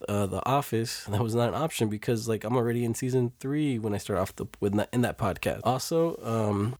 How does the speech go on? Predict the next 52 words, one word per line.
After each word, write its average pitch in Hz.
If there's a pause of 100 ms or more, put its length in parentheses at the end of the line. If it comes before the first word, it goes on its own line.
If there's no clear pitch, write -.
I 117
felt 127
like 117
there 120
were 107
too 117
many 120
voices 127 (260)
for 127
my 123
liking. 139
So 110
that's 131
just -
personal 120
preference. 131
Maybe 113
you 110
guys 110
are 110
gonna 104
be 110
like, 101
"Uh, 92
Eric, 104
we're, 101 (220)
we 110
don't 107
like 101
your 90
voice. 92
We 131
don't 120
like 107
this 104
one 110
voice" 107
type 101
of 98
show. 107 (100)
And, 117
uh, 113
I 117
kind 170
of 165
agree 147
with 156
you 117
guys. 104
I 110
actually 113
wanted 120